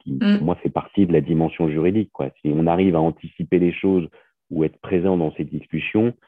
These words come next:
Speaker 1: ben, on les subit moins. Donc, euh, euh, typiquement, voilà, les, on parlait de General Counsel tout à l'heure, dans la dimension de General Counsel, je pense que les affaires publiques ont une place très importante.
Speaker 2: Donc là, on a parlé des défis, là, effectivement, euh, que,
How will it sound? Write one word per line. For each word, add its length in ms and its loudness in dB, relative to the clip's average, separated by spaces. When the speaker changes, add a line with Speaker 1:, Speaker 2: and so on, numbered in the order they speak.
Speaker 1:
ben, 120 0
on 120 2
les 100 4
subit 220 2
moins. 300 4
Donc, 180 -2
euh, 140 0
euh, 260 -4
typiquement, 420 -2
voilà, 260 4
les, 600 2
on 120 -12
parlait 180 -2
de 80 -6
General 300 -2
Counsel 380 -4
tout 160 -10
à 80 0
l'heure, 220 0
dans 80 -4
la 80 -2
dimension 400 -2
de 120 0
General 320 -4
Counsel, 360 -6
je 60 -4
pense 240 -4
que 100 -2
les 160 0
affaires 240 -6
publiques 400 -4
ont 40 2
une 120 0
place 220 -4
très 200 -4
importante. 480 -6
Speaker 2:
Donc 160 -6
là, 160 6
on 40 0
a 60 0
parlé 300 -2
des 140 -6
défis, 440 -4
là, 140 -4
effectivement, 640 -6
euh, 200 -2
que, 320 -6